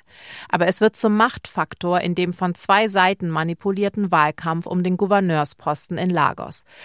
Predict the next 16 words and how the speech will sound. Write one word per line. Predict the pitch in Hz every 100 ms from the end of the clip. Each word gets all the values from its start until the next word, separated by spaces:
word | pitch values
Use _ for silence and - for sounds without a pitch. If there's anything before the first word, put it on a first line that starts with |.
| -
Chief | - 220 -
Ojo | 226 240 196 185
setzt | 180 175 -
sogar | 180 180 175
einen | 165 165
Mann | 175 220 208
auf | 156 - -
Amaka | 156 156 - 165
an, | - 175 226 -
um | 185
sie | 165 160
aus | 147 -
dem | 190
Weg | 185 147
zu | - -
räumen. | - 71 -